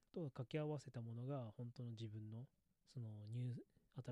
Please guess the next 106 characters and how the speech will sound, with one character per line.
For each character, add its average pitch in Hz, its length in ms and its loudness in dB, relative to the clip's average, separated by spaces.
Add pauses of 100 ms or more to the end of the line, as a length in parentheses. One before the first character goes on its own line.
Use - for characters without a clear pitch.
新 - 0 -
し - 160 -4
い - 20 0
ス - 100 -12
タ - 100 0
イ 104 40 0
ル 101 60 -4
っ - 20 -8
て - 80 -10
い - 20 -16
う - 40 -12
か 101 100 -10
武 127 100 2
器 - 120 -4
に 110 80 -2
な 98 80 -4
っ 98 120 -10
た 110 60 -6
り 98 80 -4
も 98 80 -10
す - 160 -8
る 107 80 -4
か - 100 -10
ら、 104 80 -4
や - 1160 -12
っ - 40 -6
ぱ 175 80 0
り、 117 240 0 (260)
ま 143 60 0
あ、 - 20 2
一 - 140 -8 (120)
つ - 60 0
の 151 80 4
も 139 120 4
の 131 440 2
に 120 200 0
極 143 260 2
め 143 100 6
る 131 60 4
っ - 40 4
て - 140 -6
い - 20 -2
う 104 40 -2
の 107 120 0
は 104 240 0
当 120 140 2
然 107 220 0 (300)
必 - 260 -6
要 107 120 2
な 107 80 0
こ - 120 -4
と 110 100 -4
だ 101 120 0
し、 101 360 -4 (120)
ま 131 80 0
あ、 - 20 0
そ 147 120 0
れ 147 100 4
が 139 260 6
自 131 160 2
分 131 140 6
の 127 80 4
ベ 120 160 4
ー 117 80 4
ス - 120 0
に 123 80 4
な 120 60 4
っ 117 40 2
て - 120 -10
く 90 100 -6
る 90 100 -6
か 95 120 -4
ら、 92 80 -6 (960)
そ - 60 0
れ 185 60 10
は 180 60 8
確 - 200 4
実 135 220 4
に 123 60 6
必 - 180 -2
要 117 60 6
だ 107 80 4
と - 120 -8
思 104 100 -10
う。 - 40 -14
こ - 100 0
の 165 100 6
ジ 143 120 6
ェ - 20 8
イ 139 60 6
ソ 156 100 4
ン・ 147 60 6
ラ 143 80 6
イ 135 60 2
ト - 80 -10
さ 147 100 0
ん 143 120 2
も、 135 260 4 (320)
こ 131 60 -2
の 123 100 4
エ 139 60 6
ヌ 156 120 8
エ 180 80 8
フ 185 120 4
エ 190 80 8
ル 143 280 4